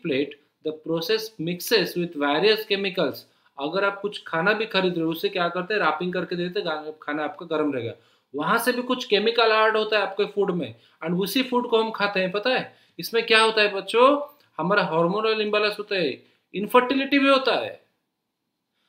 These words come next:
and this will lead to health issues like पीसीओडी, ovarian issues, et cetera। ये बहुत ही डेंजरस है बात, बोलो बहुत ही डेंजरस बात है। We should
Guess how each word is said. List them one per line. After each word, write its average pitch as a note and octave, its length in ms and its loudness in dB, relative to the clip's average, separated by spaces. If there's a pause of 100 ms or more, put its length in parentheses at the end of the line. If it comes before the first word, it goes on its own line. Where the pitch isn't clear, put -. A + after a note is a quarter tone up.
(160)
and F#3+ 340 2 (420)
this F#3 260 -6
will A#3+ 180 0 (120)
lead A#3 260 2
to F3+ 100 2 (580)
health B3 360 4
issues G#3+ 320 -2
like G3+ 260 2
पीसीओडी, A3+ 600 -2
ovarian G#3 400 4
issues, G#3 220 -4
et G#3 140 -2
cetera। F#3 340 -4
ये G3 120 0 (120)
बहुत A3 760 4
ही B3+ 100 0 (100)
डेंजरस A3+ 460 2
है A3 100 0
बात, G3+ 240 -2
बोलो A3 260 2
बहुत G#3 340 2
ही A3+ 80 0
डेंजरस F3+ 380 0
बात F3 200 -4
है। A#3 160 -4 (280)
We G#3+ 120 -2
should - 240 -6